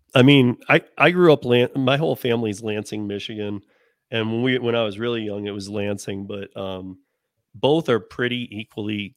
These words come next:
can be as bad and as dangerous. And to be honest, um, the d-, one of the biggest differences here is, like, I, from the bar industry and from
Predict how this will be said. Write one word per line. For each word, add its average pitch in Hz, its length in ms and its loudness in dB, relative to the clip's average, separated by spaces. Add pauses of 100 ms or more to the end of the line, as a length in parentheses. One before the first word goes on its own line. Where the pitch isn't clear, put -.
can 110 160 -2
be 107 160 -6
as 98 120 -10
bad 98 340 -6
and 98 100 -8
as 95 140 -12
dangerous. 104 580 -8
And 101 160 -10
to 104 60 -20
be 113 160 -4
honest, 113 500 -6 (100)
um, 98 440 -10 (1120)
the 127 120 2
d-, 107 160 -14
one 131 200 2
of 151 80 0
the 123 60 0
biggest 120 400 -2
differences 113 520 -6
here 104 560 -6
is, 104 580 -6 (680)
like, 113 240 -4
I, 127 280 2
from 127 220 -6
the 110 80 -2
bar 110 260 -2
industry 117 580 -4
and 104 160 -6
from 98 320 -12